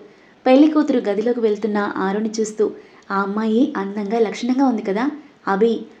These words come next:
నువ్వు కూడా అలాంటి అమ్మాయిని పెళ్లి చేసుకోవాలి," అంది వైదేహి. "మామ్, ఎప్పుడు చూడు నా పెళ్లి గోలేనా?" అన్నాడు అభి అసహనంగా. "హ్మ్, సరేలే, ఇంకేం మాట్లాడను," అని నోటిపై వేలు వేసుకొని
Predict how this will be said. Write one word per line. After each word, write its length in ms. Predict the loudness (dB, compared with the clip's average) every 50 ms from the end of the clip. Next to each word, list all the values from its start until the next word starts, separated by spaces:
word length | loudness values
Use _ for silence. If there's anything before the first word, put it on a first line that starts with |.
| _ _ -8
నువ్వు 200 | -6 -4 -2 0
కూడా 340 | 2 4 4 4 4 2 -2 -4
అలాంటి 360 | -4 -4 -4 -4 -4 -4 -4 -4
అమ్మాయిని 280 | -4 -2 -4 -4 -2
పెళ్లి 240 | -2 -2 -2 0 0 -2
చేసుకోవాలి," 500 | -2 -4 -2 -4 -2 0 0 0 -2 -2 -6 -12 -20 -20 _ _ -6
అంది 340 | -4 -2 -2 0 0 -2 -2
వైదేహి. 540 | -4 -6 -6 -4 -2 0 0 0 -2 -6 -6 -10 -18 -20 _ _ -4
"మామ్, 300 | -2 0 2 4 2 2 0 -4 -16 -20 _ _ _ _ _ _ _ _ 6
ఎప్పుడు 380 | 6 6 6 4 2 4 4
చూడు 400 | 4 4 4 4 6 6 4 2 0
నా 100 | -4 -2
పెళ్లి 320 | 2 2 4 4 6 6 8
గోలేనా?" 480 | 8 6 6 6 2 0 0 0 -2 -4 -12 -18 _ -4
అన్నాడు 420 | -2 0 2 2 4 4 6 4 4
అభి 340 | 2 0 -2 -2 -4 -4 -4
అసహనంగా. 640 | -4 -4 -4 -4 -4 -2 -2 0 0 0 -2 -2 -6 -12 -20 _ -6 -4
"హ్మ్, 280 | -2 0 0 -2 -4 -6
సరేలే, 500 | -4 -2 2 4 4 6 6 4 4 2 -4 -14 -14 -10 -8
ఇంకేం 340 | -4 0 2 2 4 4 2
మాట్లాడను," 520 | -2 -2 -2 -2 -2 -2 0 -2 -4 -6 -8 -12 -20 -20 -20 _ -4 -2
అని 220 | 0 2 2 2
నోటిపై 460 | 2 2 2 2 2 2 2 2 2
వేలు 260 | 4 2 2 0 2
వేసుకొని 520 | 2 0 0 -2 -2 -2 2 2 2 2